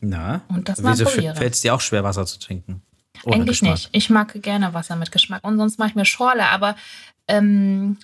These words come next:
Speaker 2: mich interessiert, ob das funktioniert mit diesem Geruchs-, dieses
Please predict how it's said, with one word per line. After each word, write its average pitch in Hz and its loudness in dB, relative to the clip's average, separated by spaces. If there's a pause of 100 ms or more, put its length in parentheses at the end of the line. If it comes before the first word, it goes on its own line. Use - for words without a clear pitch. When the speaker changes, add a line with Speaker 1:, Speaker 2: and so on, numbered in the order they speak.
Speaker 2:
mich 208 4
interessiert, 226 0
ob - -2
das 240 -4
funktioniert 240 0
mit 208 0
diesem 185 -2
Geruchs-, 214 -2 (120)
dieses - -4